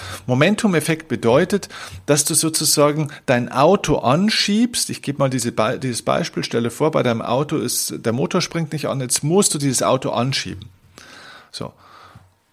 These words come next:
Und jetzt schiebst du und schiebst und schiebst, du, ist ein sehr großer Kraftaufwand und irgendwann rollt es so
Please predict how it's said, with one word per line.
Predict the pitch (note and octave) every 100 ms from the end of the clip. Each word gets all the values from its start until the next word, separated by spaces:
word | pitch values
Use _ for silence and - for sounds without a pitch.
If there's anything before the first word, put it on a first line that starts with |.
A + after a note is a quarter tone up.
| _
Und | C#3
jetzt | C#3 -
schiebst | G#3 A#3+ -
du | F3+
und | D3
schiebst | G3+ G#3 -
und | B2+
schiebst, | G3 G3+
du, | D#3
ist | C3
ein | A#2+
sehr | D3 F3
großer | D#3+ D3+ D3
Kraftaufwand | - C#3+ D3 C3+ B2
und | A#2+ A#2+
irgendwann | D#3 F3+ C#3+ B2+ C3+
rollt | C#3 A#2 C3+ D3+
es | A2+ -
so | B2